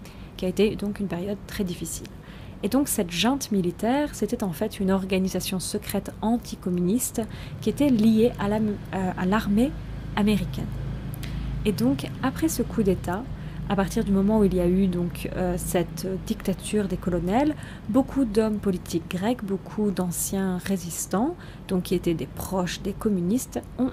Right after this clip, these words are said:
été arrêtés et beaucoup ont été donc arrêtés, mis en prison et notamment pour certains torturés. Euh, donc comme j'expliquais, normalement, euh,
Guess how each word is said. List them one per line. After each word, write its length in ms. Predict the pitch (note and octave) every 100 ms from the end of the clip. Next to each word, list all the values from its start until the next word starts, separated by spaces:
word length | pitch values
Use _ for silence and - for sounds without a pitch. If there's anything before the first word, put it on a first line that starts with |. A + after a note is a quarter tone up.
| -
été 340 | F#3+ - A#3 - -
arrêtés 520 | A3 G3 - F#3+ B3+ - - -
et 80 | G#3
beaucoup 340 | F#3 F#3+ -
ont 120 | A#3+ G3
été 200 | - G3+
donc 360 | F3+ G3 - - -
arrêtés, 500 | F3 F3+ - A3 -
mis 240 | F#3+ A3+
en 60 | G#3+
prison 480 | D#3 F3 D#3 F#3 G#3+ - - - -
et 280 | F#3+ G3 A3+ - - -
notamment 600 | G3 G#3 F3+ F3+ G3 G#3+ - - -
pour 120 | -
certains 460 | - F3 - F#3 G3 - -
torturés. 480 | G3+ - F#3 F3+ - - - - - - - - - -
Euh, 220 | G#3 F#3 F#3
donc 140 | G3
comme 180 | A3+ A3
j'expliquais, 600 | F#3+ - - - A#3+ B3
normalement, 720 | A3 F3+ E3 F3 G3 A3 A3+ - - -
euh, 260 | - G3 -